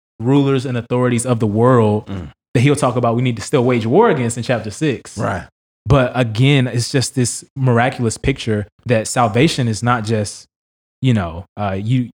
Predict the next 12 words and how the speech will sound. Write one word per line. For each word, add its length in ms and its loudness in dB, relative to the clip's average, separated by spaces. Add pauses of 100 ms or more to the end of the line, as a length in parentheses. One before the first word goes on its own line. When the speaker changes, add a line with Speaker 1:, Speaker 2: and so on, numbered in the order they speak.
Speaker 1:
your 140 -2
sins 280 0
are 80 2
forgiven, 340 -6
but 100 -4
it's 120 -10
about 260 0
incorporation, 840 -2
Speaker 2:
Right. 280 -2
Speaker 1:
right? 120 2
You're 140 4
incorporated 800 0